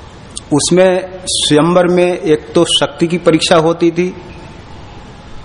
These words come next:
मानसिक बल की परीक्षा होती थी, फिर शारीरिक बल की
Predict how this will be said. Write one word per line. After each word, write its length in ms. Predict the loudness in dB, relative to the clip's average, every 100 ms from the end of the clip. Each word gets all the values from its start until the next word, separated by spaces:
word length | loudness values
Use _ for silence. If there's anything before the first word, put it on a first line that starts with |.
| -4
मानसिक 560 | 0 2 2 0 -2 2
बल 140 | 0
की 140 | 2
परीक्षा 340 | 2 2 2 4
होती 360 | 4 4 0
थी, 260 | 0 0 -2 -2 -16 -20 -20 -20 -20 -20 -18 -10 0
फिर 260 | 2 2 -2 -10 -16 -16 -12 -6
शारीरिक 600 | 0 2 2 2 0 0
बल 160 | 0
की 260 | 4 4